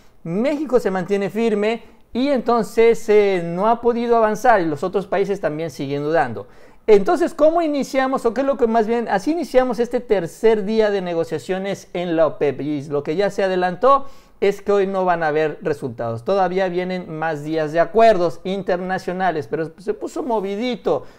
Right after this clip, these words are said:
todo el ambiente. De entrada, en estas reuniones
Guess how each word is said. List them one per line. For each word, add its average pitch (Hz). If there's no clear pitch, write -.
todo 208
el 202
ambiente. 190
De 170
entrada, 269
en 254
estas 247
reuniones 233